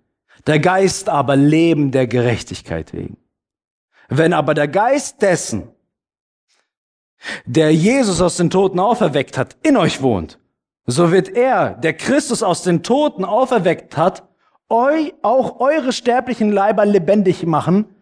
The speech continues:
wegen seines in euch wohnenden Geistes.“ Wer diesen Text liest und nicht auf die Idee eines herrlichen dreieinigen Gottes kommt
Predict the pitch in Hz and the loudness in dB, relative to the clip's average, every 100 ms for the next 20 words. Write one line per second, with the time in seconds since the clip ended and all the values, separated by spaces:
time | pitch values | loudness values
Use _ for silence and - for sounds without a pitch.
0 | _ - 135 185 190 156 175 180 180 - | _ -6 2 4 4 2 2 2 2 0
1 | 202 190 165 139 143 143 139 113 92 - | 0 2 2 2 2 2 2 2 -2 -6
2 | - - _ _ _ _ _ _ _ _ | -16 -20 _ _ _ _ _ _ _ _
3 | _ _ _ _ _ _ _ _ _ - | _ _ _ _ _ _ _ _ _ -20
4 | - - _ _ _ _ _ - 185 196 | -20 -20 _ _ _ _ _ 0 2 4
5 | 277 262 262 220 220 - - 185 220 196 | 4 4 2 0 -2 -6 -6 0 4 2
6 | - - - - - _ _ _ _ _ | 0 -8 -10 -12 -20 _ _ _ _ _
7 | _ _ 156 185 202 247 180 151 208 180 | _ _ 2 4 4 2 0 0 2 2
8 | 160 214 185 160 147 - 165 170 170 151 | 4 2 2 0 -2 -2 -2 0 0 0
9 | 147 139 165 156 151 156 139 139 123 123 | 0 0 0 2 2 2 2 2 0 -2
10 | 110 - 92 87 - | -6 -6 -6 -4 -8